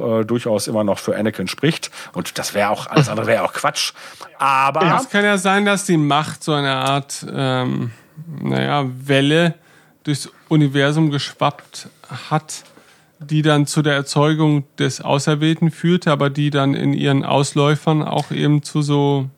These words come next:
Speaker 2: anderen Grenzwesen wie Grogu geführt hat.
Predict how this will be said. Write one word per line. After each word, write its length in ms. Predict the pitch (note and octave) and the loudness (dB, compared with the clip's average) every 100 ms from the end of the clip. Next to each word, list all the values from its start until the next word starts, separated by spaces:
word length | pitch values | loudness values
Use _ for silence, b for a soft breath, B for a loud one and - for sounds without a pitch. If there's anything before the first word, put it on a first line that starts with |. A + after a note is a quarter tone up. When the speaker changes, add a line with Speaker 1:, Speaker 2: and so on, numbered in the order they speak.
| - - | -18 -14
Speaker 2:
anderen 680 | - - - E3+ E3 D3 C3+ - C#3 D#3+ - - - - - _ - | -12 -6 0 2 4 4 2 2 4 4 0 -8 -12 -16 -20 _ -20
Grenzwesen 1120 | - - - - C3+ C#3+ C#3 C3 B2+ C3+ B2+ | -18 -16 -14 -12 -10 -2 2 4 6 6 4
wie 160 | C3+ C3+ | 2 -2
Grogu 460 | - D#3 E3 D3+ B2 | 0 0 2 2 2
geführt 420 | B2 A#2 - - | -2 -2 -2 -4
hat. 120 | A#2+ | -2